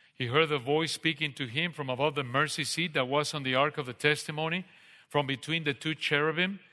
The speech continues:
So he spoke to him. And listen, this is incredible. God spoke audibly to Moses. But why say this in verse eighty-nine, after describing the offerings of the twelve tribes? Apparently,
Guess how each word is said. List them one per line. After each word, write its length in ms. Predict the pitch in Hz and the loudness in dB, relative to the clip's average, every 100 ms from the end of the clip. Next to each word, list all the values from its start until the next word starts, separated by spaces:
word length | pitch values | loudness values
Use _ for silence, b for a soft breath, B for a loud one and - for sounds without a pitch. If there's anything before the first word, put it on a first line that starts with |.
| b b | b b
So 260 | - 160 156 | 0 2 2
he 140 | 151 | 0
spoke 360 | 135 - 147 127 | -4 -2 -2 -2
to 120 | 147 | -4
him. 320 | 117 139 117 - _ | 0 0 -2 -10 _
And 80 | 156 | -2
listen, 400 | 143 160 185 139 | 0 2 0 -2
this 200 | 120 147 | -2 -2
is 160 | 160 139 | -2 0
incredible. 640 | 165 147 170 175 175 143 107 B B B | -2 2 2 4 0 -4 -6 B B B
God 300 | 135 156 180 | 4 4 4
spoke 500 | - - 170 175 165 - | -2 0 2 2 0 0
audibly 560 | - 175 196 180 151 147 | 6 8 8 2 0 -2
to 200 | 139 147 | 0 -4
Moses. 640 | 139 147 135 - 113 - b b b b b b - | 0 0 0 -4 -6 -8 b b b b b b 6
But 140 | 151 | 6
why 500 | 143 135 180 214 247 | 6 4 6 6 4
say 360 | 208 - 202 202 | -2 2 4 4
this 300 | 156 143 - | 2 -2 -2
in 120 | 143 | -2
verse 340 | 135 170 - | 2 2 2
eighty-nine, 600 | 165 160 160 151 156 143 110 B B B | -2 0 -2 2 4 2 -2 B B B
after 300 | - 143 170 | 2 4 2
describing 720 | 151 147 - 175 175 180 185 | 0 0 0 2 4 2 -2
the 160 | 151 147 | 2 4
offerings 580 | 151 165 175 180 175 - | 6 4 0 -2 -2 -2
of 140 | 156 | -2
the 100 | 135 | -2
twelve 260 | 127 156 156 | 0 0 0
tribes? 540 | 170 180 220 220 - - _ _ _ _ _ _ _ _ _ _ _ _ _ _ | 2 2 2 -4 -12 -16 _ _ _ _ _ _ _ _ _ _ _ _ _ _
Apparently, 760 | 143 139 214 262 185 151 165 180 | 2 4 4 2 0 0 0 -2